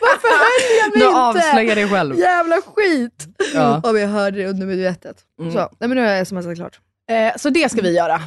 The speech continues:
Speaker 1: Mm, men det kommer bli
Speaker 2: Blomster och tjo
Speaker 1: skitmysigt.
Speaker 2: och tjim och mys och pys. Och, eh, mormor och
Speaker 1: man
Speaker 2: morfar kommer till oss, så de är hemma hos oss.
Speaker 1: Får jag bara bryta frågan en sak?
Speaker 2: Ja, avbryt hur mycket du vill.
Speaker 1: Är man sjuk om man kör lite dresscode på midsommar, eller?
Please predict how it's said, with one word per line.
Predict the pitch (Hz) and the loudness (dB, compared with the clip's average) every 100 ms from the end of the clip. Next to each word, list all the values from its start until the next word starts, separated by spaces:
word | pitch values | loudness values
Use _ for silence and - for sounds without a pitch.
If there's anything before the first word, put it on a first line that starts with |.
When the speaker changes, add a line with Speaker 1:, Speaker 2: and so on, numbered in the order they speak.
| - - | -10 -8
Speaker 1:
Mm, | 220 208 - | -4 -4 -6
men | - 262 | -2 2
det | |
kommer | 269 254 | 4 2
bli | 220 | 2
Speaker 2:
Blomster | 247 | 2
och | 240 | 2
tjo | 226 | 2
Speaker 1:
skitmysigt. | 220 202 | 0 0
Speaker 2:
och | 208 | 0
tjim | 196 185 | -2 -2
och | 180 | -4
mys | 165 156 - | -6 -6 -8
och | 180 | -8
pys. | 160 - - | -8 -8 -12
Och, | - 220 - _ 226 | -4 -4 -4 _ 0
eh, | 208 202 202 | 2 2 2
mormor | 220 | 2
och | 262 | 4
Speaker 1:
man | 262 | 4
Speaker 2:
morfar | 262 254 208 | 2 2 -2
kommer | - 160 156 | -4 -4 0
till | 175 | 0
oss, | 277 - | 0 -2
så | 202 | -2
de | 208 190 | -2 -2
är | |
hemma | 185 151 | -2 -4
hos | 165 | -2
oss. | 233 349 - _ | -2 -2 -10 _
Speaker 1:
Får | - | -20
jag | - | -20
bara | - - | -20 -20
bryta | - - | -20 -20
frågan | _ _ - | _ _ -20
en | |
sak? | - _ _ | -20 _ _
Speaker 2:
Ja, | 185 214 233 | -2 0 0
avbryt | 214 220 226 | -2 -2 0
hur | 202 | 0
mycket | |
du | 202 | 0
vill. | 185 - _ | -2 -6 _
Speaker 1:
Är | 240 | -4
man | 240 240 | -4 -4
sjuk | 277 302 - | -4 -4 -4
om | 269 | -4
man | 254 233 220 | -4 -4 -8
kör | 226 208 | -8 -6
lite | 208 196 - 190 190 107 214 | -6 -8 -8 -8 -6 -8 -8
dresscode | 196 277 - - 226 - | -6 -8 -8 -12 -14 -14
på | - | -12
midsommar, | 269 247 269 - | -10 -12 -12 -14
eller? | 240 | -16